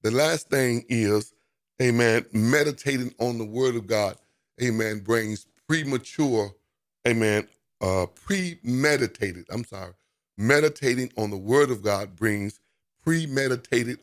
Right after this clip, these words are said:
obedience. Premeditated obedience.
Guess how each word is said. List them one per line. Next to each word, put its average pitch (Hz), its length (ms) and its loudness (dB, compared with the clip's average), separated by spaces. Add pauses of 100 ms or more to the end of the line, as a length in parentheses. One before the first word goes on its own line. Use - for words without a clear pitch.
obedience. 104 760 -6 (840)
Premeditated 135 1160 0 (140)
obedience. 104 840 -4